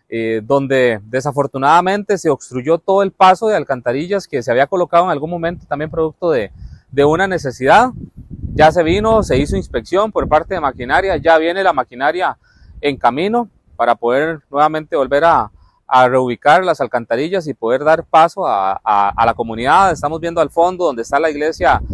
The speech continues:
católica, hay algunas otras, eh, propiedades también de uso comunal y pues una gran cantidad de personas que viven acá en el sector. Eh, también este proyecto, es importante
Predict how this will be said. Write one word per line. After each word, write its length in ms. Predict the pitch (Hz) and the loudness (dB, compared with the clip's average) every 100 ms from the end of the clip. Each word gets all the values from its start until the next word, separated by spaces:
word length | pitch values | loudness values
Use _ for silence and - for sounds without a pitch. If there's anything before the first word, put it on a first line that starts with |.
| - - - | -8 -8 -2
católica, 880 | 131 120 160 175 175 - 170 165 143 | 0 2 4 4 2 2 4 4 2
hay 120 | 143 | 0
algunas 360 | 151 156 160 160 | -2 -4 -4 -6
otras, 360 | 156 160 117 - | -6 -8 -10 -16
eh, 260 | 113 107 101 | -12 -10 -8
propiedades 640 | 127 120 117 123 160 170 | -8 -4 0 2 2 0
también 460 | 123 113 135 160 151 | -8 -10 -10 -8 -8
de 80 | |
uso 460 | 123 139 175 139 104 - _ - | -6 -6 -2 -2 -2 -10 _ -4
comunal 460 | 139 135 160 247 | -2 2 2 2
y 40 | 254 | 0
pues 180 | 151 156 | -4 -2
una 120 | 190 | 0
gran 160 | 190 | -2
cantidad 320 | 196 208 170 170 | -4 -2 2 2
de 60 | |
personas 400 | 196 165 175 190 | 0 -6 -10 -12
que 140 | 160 135 | -8 -8
viven 420 | 139 180 180 - | -8 -10 -10 -6
acá 280 | - - 143 | -4 -2 0
en 120 | 165 | 0
el 80 | - | -4
sector. 500 | - - - 233 247 - - - - - - | -6 -6 0 0 0 -6 -8 -8 -12 -12 -12
Eh, 500 | 123 131 127 120 113 - | -10 -6 -6 -8 -12 -2
también 420 | 139 131 156 202 | -2 -2 -4 -4
este 160 | 202 - | -6 -12
proyecto, 600 | 196 156 175 196 - 190 131 | -16 -8 -6 -6 -8 -10 -10
es 120 | 151 | -12
importante 580 | 185 175 175 190 160 | -10 -6 -6 -4 -4